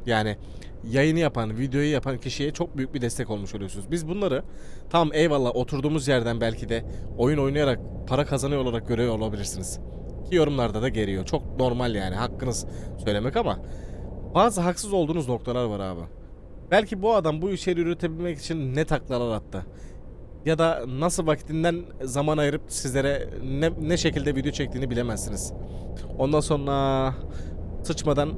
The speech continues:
sıvamadan bir toparlamaya çalışıyorum şimdi. Oturduğumuz yerden para kazandığımız doğrudur ama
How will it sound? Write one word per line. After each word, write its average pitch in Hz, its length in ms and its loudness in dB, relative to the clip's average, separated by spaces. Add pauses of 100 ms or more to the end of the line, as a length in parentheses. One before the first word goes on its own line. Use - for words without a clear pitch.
(220)
sıvamadan 139 600 2
bir 139 60 0
toparlamaya 135 500 0
çalışıyorum 113 420 -2
şimdi. 127 320 -6 (1160)
Oturduğumuz 190 500 2
yerden 175 220 6
para 190 240 4
kazandığımız 170 500 2
doğrudur 139 300 4
ama 220 280 2